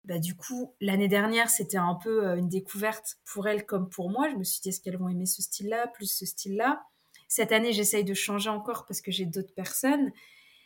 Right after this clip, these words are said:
Et en même temps, je me retrouve confrontée à, euh,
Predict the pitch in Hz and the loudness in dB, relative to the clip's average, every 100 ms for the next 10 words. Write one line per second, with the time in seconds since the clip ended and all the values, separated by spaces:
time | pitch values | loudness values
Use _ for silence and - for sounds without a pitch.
0 | _ _ 214 202 196 214 202 202 202 226 | _ _ 4 8 8 6 2 2 4 4
1 | 277 302 - _ _ _ _ _ - - | 4 2 -8 _ _ _ _ _ -14 -6
2 | 98 196 - - 262 - - - 202 247 | -2 0 0 -2 -2 -2 -4 -2 2 6
3 | 247 208 202 190 180 170 | 8 8 6 6 4 4